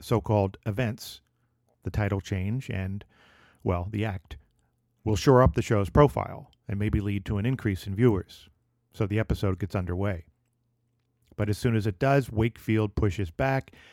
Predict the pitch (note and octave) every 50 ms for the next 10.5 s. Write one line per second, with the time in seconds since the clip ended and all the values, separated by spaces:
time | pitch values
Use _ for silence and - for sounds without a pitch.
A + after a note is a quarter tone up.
0 | - _ - G#2 F#2+ A2+ A2+ A2 G#2 - - - - A#2 A#2+ C3 - - C#3 C#3
1 | C#3 - E3 D#3 - - C3+ A2 - - - A2 - - - - - _ _ _
2 | _ _ _ _ _ _ _ _ _ _ _ _ _ _ _ _ _ _ _ _
3 | _ G#2 G2 - - F#2+ F#2 G2+ A2 A2+ G#2 - C3 A#2 A2+ G#2 - B2 A2 G#2
4 | A#2 A2 G#2+ G2+ - - A2 G#2 A2+ G#2+ G2+ G2 G2 - - A#2+ A#2+ B2+ B2 A#2
5 | A2+ A2+ A2+ A#2 A2+ G#2 A2 A2 A2 G#2+ G2+ G2 F#2 F#2 G#2 A#2+ C#3+ C3+ - -
6 | G#2 G2 - G#2 F#2+ G2 A2 A#2+ B2 _ _ _ _ _ _ _ _ _ _ -
7 | F#2 F#2 G#2 G#2 - - E3+ D#3+ C3 - - _ - - _ _ _ _ _ _
8 | _ _ _ _ _ - G#2 G2+ G#2+ F#2 - - A#2 G#2+ G#2 G2 - - - G#2+
9 | G2+ G2 G2+ G2 G2+ G2+ G2+ F#2 - G2 G2 G2 G#2+ A#2+ C3 C3+ C#3 C3 G#2+ G2
10 | G2 F#2 E2+ F2+ F2 F2+ F2+ F2 F2+